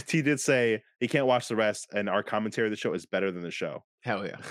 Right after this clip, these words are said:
Speaker 1: <laughs>
Speaker 2: Hell yeah.
Speaker 1: Uh, guys, if you wanna watch us commentate on a show straight up, we will also do that.
Speaker 2: Guys,
Speaker 1: <laughs> So
Speaker 2: if you want us to do literally anything, head over to <laughs> Patreon and,
Speaker 1: <laughs>
Speaker 2: uh, we will do it.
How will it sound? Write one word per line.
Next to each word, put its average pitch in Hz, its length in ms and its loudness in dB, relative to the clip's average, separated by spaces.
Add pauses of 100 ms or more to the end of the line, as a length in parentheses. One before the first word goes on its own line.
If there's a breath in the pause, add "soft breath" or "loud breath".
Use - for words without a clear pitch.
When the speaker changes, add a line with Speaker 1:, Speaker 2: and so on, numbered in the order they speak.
Speaker 1:
<laughs> - 240 -20
Speaker 2:
Hell 101 200 -2
yeah. 95 100 2
Speaker 1:
Uh, 113 200 4
guys, 135 320 0
if 92 100 -8
you 180 120 6
wanna 240 220 6
watch 196 220 4
us 175 140 2
commentate 170 560 2
on 135 140 0
a 104 60 0
show 107 520 2 (180)
straight 135 340 2
up, 117 200 0 (120)
we 95 120 -4
will 95 140 -4
also 113 280 -2
do 92 140 -6
that. 90 200 -8
Speaker 2:
Guys, 160 300 2
Speaker 1:
<laughs> - 20 -4
So 147 40 -4
Speaker 2:
if 170 180 0
you 214 140 2
want 247 240 4
us 247 100 -2
to 214 60 0
do 156 240 2
literally 202 520 4
anything, 117 760 2
head 190 180 2
over 247 220 4
to 233 80 6
<laughs> - 0 -
Patreon 160 1160 4 (300 loud breath)
and, 175 100 -4
Speaker 1:
<laughs> - 0 -
Speaker 2:
uh, 110 680 2
we 170 160 0
will 196 120 0
do 143 260 0
it. 82 220 -2